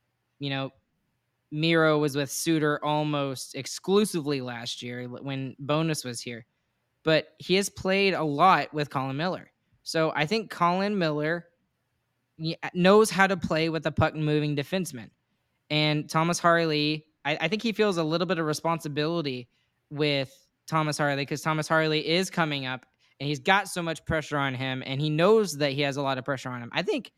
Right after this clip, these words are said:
I would argue right now Harley has more pressure on him than Miro does 'cause Miro can make a mistake and we're like, "Okay, no big deal, whatever."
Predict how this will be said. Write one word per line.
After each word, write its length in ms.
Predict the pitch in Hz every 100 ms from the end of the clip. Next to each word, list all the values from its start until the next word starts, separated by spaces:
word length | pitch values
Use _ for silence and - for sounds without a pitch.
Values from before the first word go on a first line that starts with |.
| _ _ _ -
I 80 |
would 120 | 220 202
argue 260 | 185 170
right 140 | 165 147
now 180 | 165
Harley 320 | 143 156 175 160
has 200 | 139 135
more 160 | 151
pressure 320 | 139 147 -
on 120 | 143 143
him 120 | 139
than 140 | 127
Miro 260 | 131 170 131
does 320 | 117 90 -
'cause 160 | - 135
Miro 220 | 190 226
can 140 | 175
make 160 | 165 156
a 40 |
mistake 400 | 151 135 156 156
and 80 | 143
we're 140 | 143 147
like, 220 | 143 135
"Okay, 420 | 180 175 160 160
no 180 | 156 156
big 200 | 156 143
deal, 280 | 143 143 143
whatever." 440 | 147 139 120 -